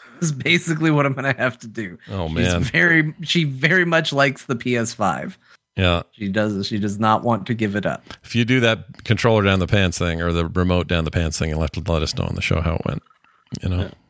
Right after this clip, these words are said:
Speaker 1: Yeah.
Speaker 2: Yeah.
Speaker 1: I mean, it probably would go okay.
Speaker 2: That'd probably be all right. She's into it,
Speaker 1: Yeah.
Speaker 2: it turns out. She's into it. Uh, all right.
Speaker 1: Be fine.
Speaker 2: Here's, uh, here's another non-exclusive but still exciting. The Alan Wake two trailer happened during this thing.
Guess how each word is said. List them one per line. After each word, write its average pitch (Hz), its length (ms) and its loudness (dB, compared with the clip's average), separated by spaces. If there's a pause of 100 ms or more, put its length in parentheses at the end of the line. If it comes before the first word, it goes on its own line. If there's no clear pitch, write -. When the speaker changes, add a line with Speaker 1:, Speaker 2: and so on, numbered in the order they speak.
Speaker 1:
Yeah. 92 140 -8 (180)
Speaker 2:
Yeah. 87 100 2
Speaker 1:
I 127 80 0
mean, 131 160 0
it 117 160 -2
probably 98 320 0
would 82 160 -10
go 78 60 -12 (160)
okay. - 240 -16 (140)
Speaker 2:
That'd 98 160 2
probably 101 260 -2
be 107 40 -2
all 90 120 -4
right. 87 220 -4 (260)
She's 98 180 -6
into 113 240 2
it, 69 60 -2
Speaker 1:
Yeah. 76 60 -4
Speaker 2:
it - 40 -6
turns 82 220 -2
out. 67 120 -4
She's 80 160 -6
into 85 220 2
it. - 180 -10
Uh, 104 380 0
all 131 60 -2
right. 107 180 0
Speaker 1:
Be 92 80 -10
fine. - 320 -16
Speaker 2:
Here's, 131 340 2
uh, 113 400 6
here's 120 180 4
another 117 280 4
non-exclusive 107 800 2
but 90 180 0
still 101 220 2
exciting. 90 480 2 (600)
The 87 320 -4
Alan 110 320 2
Wake 104 240 2
two 113 160 2
trailer 87 340 2
happened 87 320 2
during 87 240 2
this 85 160 -2
thing. 135 300 0